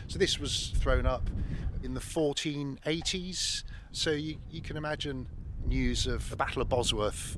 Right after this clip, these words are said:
you know, coming here as the builders were building this place that we can see now.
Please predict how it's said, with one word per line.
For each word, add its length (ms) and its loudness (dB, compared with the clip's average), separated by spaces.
you 80 -2
know, 160 0
coming 300 0
here 260 2
as 80 -6
the 80 -8
builders 460 0
were 80 -6
building 400 0
this 160 -2
place 340 -6
that 140 -6
we 100 -4
can 180 -8
see 240 -6
now. 280 -10